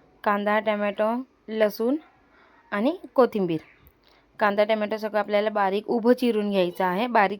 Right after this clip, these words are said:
चिरायचं नाही आहे, उभं चिरून घ्यायचं आहे.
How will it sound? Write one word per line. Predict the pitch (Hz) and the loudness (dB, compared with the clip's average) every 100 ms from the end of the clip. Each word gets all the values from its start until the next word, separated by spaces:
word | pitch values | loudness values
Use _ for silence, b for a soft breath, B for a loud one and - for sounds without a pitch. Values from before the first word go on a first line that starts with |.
| - | -6
चिरायचं | 220 190 202 | -4 -2 -2
नाही | 190 170 | -4 -2
आहे, | 165 156 - b b b b b _ _ - | -4 -6 -10 b b b b b _ _ -4
उभं | 233 233 | 2 2
चिरून | 233 220 220 208 | 2 -4 -4 -2
घ्यायचं | 185 180 190 | -2 0 -2
आहे. | 185 180 | -2 -2